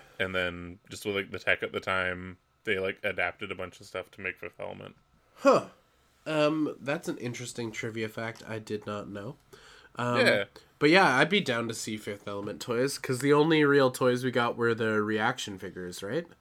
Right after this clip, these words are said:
Speaker 1: Yeah. Which is acceptable.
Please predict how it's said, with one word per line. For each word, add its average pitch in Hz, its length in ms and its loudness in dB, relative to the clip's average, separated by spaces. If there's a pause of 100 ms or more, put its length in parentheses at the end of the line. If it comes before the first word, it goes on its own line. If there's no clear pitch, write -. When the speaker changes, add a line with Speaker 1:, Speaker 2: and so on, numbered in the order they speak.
(140)
Speaker 1:
Yeah. 123 580 8 (960)
Which 127 320 -4
is 127 600 -4 (2250)
acceptable. 92 1300 -2